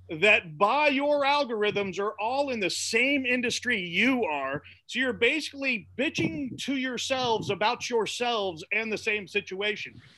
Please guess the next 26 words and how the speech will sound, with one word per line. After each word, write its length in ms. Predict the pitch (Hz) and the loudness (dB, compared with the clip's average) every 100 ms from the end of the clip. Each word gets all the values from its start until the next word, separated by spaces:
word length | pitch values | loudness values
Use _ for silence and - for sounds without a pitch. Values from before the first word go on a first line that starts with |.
| - | -4
It's 240 | 269 - | -4 -2
not 320 | 254 277 - - | -2 -2 -2 -2
going 320 | 233 214 190 | 0 0 -2
anywhere 440 | 214 220 202 196 - | -4 -2 -4 -4 -6
past 320 | 175 170 - - | -8 -8 -12 -18
that. 220 | - - - - - _ - - | -18 -18 -20 -20 -20 _ -20 -2
It's 240 | 202 208 | 0 0
just 320 | - 208 160 143 | 0 -2 -2 -8
not. 200 | 120 - - - - - | -10 -8 -6 -8 -10 0
Uh, 220 | 180 - | 4 4
my 200 | - 214 | 4 2
personal 420 | 233 254 233 254 | 2 -2 0 2
opinion 400 | 226 220 247 247 | 2 2 2 4
on 100 | 226 | 2
the 80 | 208 | 2
push 300 | - 220 165 | -2 -4 -4
case 360 | - 233 233 - | -2 -2 -2 -2
thing 280 | 240 240 226 | -2 0 0
and 100 | 165 | -2
the 60 | |
light 240 | 165 208 226 | 0 0 0
up 120 | 220 | -2
red 260 | 208 240 226 | -2 0 -2
and 80 | 190 | -2
the 40 | |
buses, 540 | 196 247 294 311 233 | -2 -4 -4 -6 -6